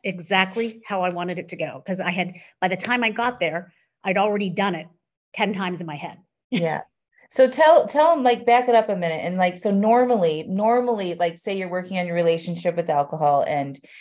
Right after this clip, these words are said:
Speaker 2: you've got this social event coming up and you, it's normally a drink fest for yourself. N-, normally people freak out about that, right? It's just kinda like, "I don't know if I'm gonna be able to do this. This is the first time I'm gonna be around people who drink," or whatever. And, like, we freak out about it, right?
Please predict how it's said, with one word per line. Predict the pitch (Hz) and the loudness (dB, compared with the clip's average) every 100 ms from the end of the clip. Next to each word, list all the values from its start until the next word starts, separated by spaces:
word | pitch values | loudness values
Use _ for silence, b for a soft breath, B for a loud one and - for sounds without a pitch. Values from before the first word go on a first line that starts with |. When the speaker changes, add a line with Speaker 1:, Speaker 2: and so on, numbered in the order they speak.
| B | B
Speaker 2:
you've | 180 175 | 0 6
got | 165 160 | 6 6
this | 165 | 2
social | 185 170 165 160 | 6 6 6 4
event | 156 147 - | 4 2 0
coming | 180 156 156 | -4 -4 0
up | 147 151 | 0 0
and | 156 | -4
you, | 156 | -2
it's | 156 - | -2 -2
normally | 156 151 165 | -2 0 0
a | 165 | 0
drink | 165 143 - | -2 -4 -2
fest | 135 139 | -4 -4
for | - | -4
yourself. | 123 143 135 - - B B B | -4 -2 -2 -2 -4 B B B
N-, | 165 180 - | -8 -8 -4
normally | 175 196 220 214 170 156 | 2 4 6 6 4 2
people | 160 175 165 | -2 -2 0
freak | 170 156 | 0 2
out | 151 143 | 4 4
about | 123 - | 2 -2
that, | 139 90 | -4 -2
right? | 127 147 143 | 2 2 2
It's | 160 | -2
just | 160 151 | -4 -4
kinda | 175 147 | -4 -2
like, | 143 135 | -2 -2
"I | 147 | -2
don't | 139 | -2
know | 143 | -4
if | 139 | -4
I'm | 143 | -6
gonna | 135 | -6
be | 135 | -2
able | 127 | -2
to | 139 | -2
do | 202 233 | 0 4
this. | 226 220 | 6 4
This | 180 151 | 0 -6
is | 147 | -10
the | 143 | -4
first | 147 139 | -4 -2
time | 156 135 | -2 0
I'm | 135 131 127 B B B B | 0 -2 -6 B B B B
gonna | 170 | 0
be | 151 151 | 2 2
around | 147 139 135 143 | 4 2 0 -4
people | 160 151 | -4 -2
who | 156 | -4
drink," | 151 233 226 220 196 | 0 2 4 0 -2
or | 156 | -2
whatever. | 160 175 196 170 | 0 0 2 2
And, | 147 151 | 0 -2
like, | 156 | -6
we | 165 | -8
freak | 156 196 185 | -6 -4 2
out | 196 156 | 4 4
about | 131 71 60 | 0 -4 -6
it, | - | -4
right? | 147 147 190 | -2 -2 -6